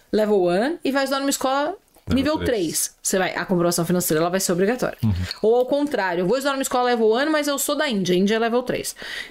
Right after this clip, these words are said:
Speaker 1: Eu preciso da comprovação financeira. Então, essa, isso é uma questão matemática, é uma questão, é, é, é ali, qualquer um pode entrar e ver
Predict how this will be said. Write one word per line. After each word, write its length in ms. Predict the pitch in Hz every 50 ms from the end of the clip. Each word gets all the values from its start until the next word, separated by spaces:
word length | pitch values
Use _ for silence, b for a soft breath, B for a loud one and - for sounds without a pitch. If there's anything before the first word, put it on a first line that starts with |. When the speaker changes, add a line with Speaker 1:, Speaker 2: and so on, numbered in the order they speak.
| B B -
Speaker 1:
Eu 420 | 214 233 247 269 285 302 - - -
preciso 380 | - 214 196 - 185 180 160
da 60 | 180
comprovação 360 | 175 185 190 196 196 202 220 202
financeira. 360 | 226 247 254 247 - - - - -
Então, 260 | 220 220 311 320 -
essa, 360 | - 320 415 427 - 370 - -
isso 320 | - 294 359 403 392 -
é 60 | 311 262
uma 100 | 269 277
questão 240 | 294 285 - 294
matemática, 720 | 285 320 339 - 392 370 330 277 262 269 269 - - - 185
é 60 | 175
uma 140 | 185 208 208
questão, 400 | 233 233 233 - 262 269 294 262
é, 80 | 202 262
é, 240 | 254 - 202 233 254 233 214
é 100 | 277 311
ali, 320 | 330 330 339 359 339 233
qualquer 260 | - - 269 269 381 453
um 120 | 427 403
pode 220 | - 294 269 262
entrar 380 | 262 254 247 254 233 214 233 269
e 60 | 311
ver 340 | 285 269 254 247 254 294